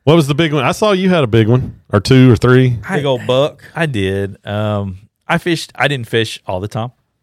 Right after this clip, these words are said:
Speaker 2: You know, I was behind the, you know, the camera.
Speaker 3: Yeah.
Speaker 2: i-, is a lot. Um, you know, Larry, I, I, you know, got some video and stuff of Larry and photos of him going down the canyon. Um,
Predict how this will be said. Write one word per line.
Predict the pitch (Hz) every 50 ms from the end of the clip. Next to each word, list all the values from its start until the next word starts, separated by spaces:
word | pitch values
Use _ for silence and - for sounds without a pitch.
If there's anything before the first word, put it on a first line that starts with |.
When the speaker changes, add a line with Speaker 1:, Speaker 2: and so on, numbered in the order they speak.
| _ _ _ _ _ _ _ _ -
Speaker 2:
You | - - - 104 101
know, | 104 101 98
I | 101 104
was | 104 104 98
behind | 101 98 104 104 101 101 95
the, | 98 98 95 90 _ _ _ _ _ _ _ _ _
you | 104 104 98
know, | 95
the | 95 98
camera. | - - 104 98 92 98 101 101 104 _ _ _ _
Speaker 3:
Yeah. | - 113 104 101 95 92
Speaker 2:
i-, |
is | 98 98 - - 101 87 98
a | 95
lot. | 90 90 92 95 95 95 - _ _ _
Um, | 104 90 90 90 87 85 85 85 82 - - _
you | - 95 87
know, | 87 85 85 87 90 - -
Larry, | - 95 98 98 98 98 101 98 98 98 104 - - 95
I, | 92 92 90 87 101 -
I, | 98 92 90 101 - _ _ _ _
you | 107 95 92
know, | 92 98
got | 104 104 95 - -
some | - 98 95
video | 92 95 90 92 92 92 92 92
and | 92 -
stuff | - 92 87 -
of | 104 - -
Larry | 92 87 90 90 95 95 92
and | 92 92 92
photos | - - 87 87 87 87 87 90 90
of | 92 87 90
him | 92 90 87 92
going | 92 92 90 90
down | 92 90 90
the | 92 95
canyon. | - - 92 87 82 92 98 98 98 95
Um, | 87 85 85 82 82 85 90